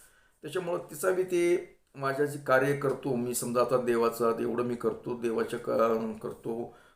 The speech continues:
मी, पूर्ण वेळ त्याच्यामध्ये देतो. त्याच्यामुळं ती कधी म्हणत नाही की "हा बाबा, अं, सगळं त्यानं, अं, सगळं काम देवावर सोपवलंय,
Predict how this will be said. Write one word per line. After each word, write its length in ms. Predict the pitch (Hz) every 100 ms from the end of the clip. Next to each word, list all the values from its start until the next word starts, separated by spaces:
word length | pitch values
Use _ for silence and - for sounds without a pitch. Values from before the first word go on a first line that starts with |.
| _
मी, 200 | 120 113 110 -
पूर्ण 240 | 143 151
वेळ 280 | 135 127 123
त्याच्यामध्ये 500 | 123 127 120 117 120
देतो. 300 | 120 117 110 110 - _ _ _
त्याच्यामुळं 400 | 120 117 135 139
ती 100 | 139 147
कधी 160 | 143
म्हणत 320 | 143 135 135 -
नाही 140 | 127
की 160 | 135 123
"हा 220 | 117 120
बाबा, 360 | 123 120 127 123 - - - -
अं, 400 | 117 120 123 117
सगळं 300 | 123 120 127
त्यानं, 200 | 127 120
अं, 720 | 117 123 117 117 113 107 107
सगळं 220 | 104 120 110
काम 400 | - 120 120 113
देवावर 400 | 117 120 117 117
सोपवलंय, 600 | - 107 107 113 113